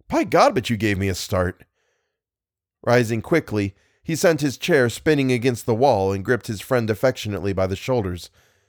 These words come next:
"It's good to see you again, Clark," he said with a warm cordiality in his voice.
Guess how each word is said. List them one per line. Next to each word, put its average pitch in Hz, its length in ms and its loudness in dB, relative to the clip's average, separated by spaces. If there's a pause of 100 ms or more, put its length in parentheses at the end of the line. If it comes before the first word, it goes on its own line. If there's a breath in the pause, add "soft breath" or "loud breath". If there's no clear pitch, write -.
(260)
"It's - 160 -6
good 143 160 0
to 135 80 -2
see 190 160 -4
you 165 160 2
again, 98 280 0
Clark," 101 360 0 (460)
he 135 160 -2
said 113 320 4
with 107 160 0
a 110 60 4
warm 107 300 2
cordiality 101 760 2
in 98 80 -2
his 90 120 -6
voice. 98 360 -4